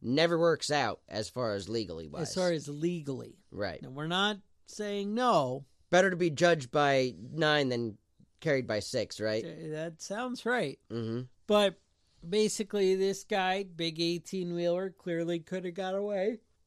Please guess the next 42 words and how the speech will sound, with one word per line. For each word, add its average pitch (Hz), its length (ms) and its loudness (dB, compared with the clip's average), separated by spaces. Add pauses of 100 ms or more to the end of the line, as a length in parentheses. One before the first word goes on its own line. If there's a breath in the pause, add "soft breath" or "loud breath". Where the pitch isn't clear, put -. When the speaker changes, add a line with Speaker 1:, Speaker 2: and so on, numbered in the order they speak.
(100)
Speaker 1:
Mm-hmm. 123 240 -12 (1300 loud breath)
Yeah, 143 220 4
coulda, 196 440 8
if, 175 220 4
if 147 220 2
he 170 100 4
had 185 140 4
stepped - 280 4
on 180 140 8
the 160 60 6
gas 139 400 6
and 135 100 2
just 131 220 0
drove 143 400 6
over 147 320 0
people, 98 480 -8 (480)
Speaker 2:
And, 143 560 -6 (100)
Speaker 1:
he, 165 160 -2
Speaker 2:
yeah. 180 140 2 (120)
Speaker 1:
he 151 220 0
wouldn't 180 360 4
have 147 120 4
had, 143 640 4
had 135 200 2
his 123 160 0
head 147 200 2
smashed 110 380 -4
in 113 140 0
with 98 120 -4
a 95 40 -6
brick. 110 360 -4 (300)
Speaker 2:
With 143 180 -10
a 139 40 -6
brick. 196 300 -4 (540)
I 151 40 -12
mean, 160 180 -2
that's, 165 380 -2
that's 143 320 -6
something 220 320 -6
there. 117 260 -12
So, 165 320 2
Speaker 1:
Mm-hmm. 123 180 -2